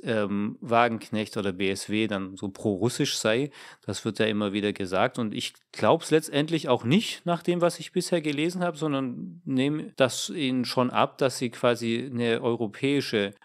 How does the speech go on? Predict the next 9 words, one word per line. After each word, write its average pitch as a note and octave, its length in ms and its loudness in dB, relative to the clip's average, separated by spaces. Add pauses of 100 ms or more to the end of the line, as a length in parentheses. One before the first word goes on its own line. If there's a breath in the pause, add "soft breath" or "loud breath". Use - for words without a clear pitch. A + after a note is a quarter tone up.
Eigenständigkeit G2+ 1120 0
haben G#2 360 2
wollen A#2 320 2
und G#2 380 -4
dass G#2+ 180 -2
sie A#2 240 -4
innerhalb G#2 460 -4
dieses G#2 400 -4 (320 loud breath)
multipolaren A2+ 1300 0